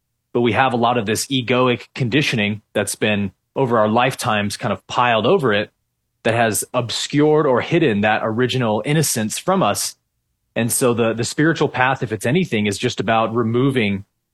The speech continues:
the conditioning and the obstructions that we've placed,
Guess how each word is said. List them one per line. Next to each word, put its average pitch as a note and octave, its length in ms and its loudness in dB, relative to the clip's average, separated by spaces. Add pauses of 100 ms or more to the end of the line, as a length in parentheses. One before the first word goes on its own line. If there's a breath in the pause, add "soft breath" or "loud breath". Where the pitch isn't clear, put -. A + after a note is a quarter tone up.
(160)
the B2 100 0
conditioning B2+ 640 0
and A#2 100 0
the A2 80 2
obstructions G#2+ 720 -2
that G#2+ 140 0
we've G2+ 200 -10
placed, - 520 0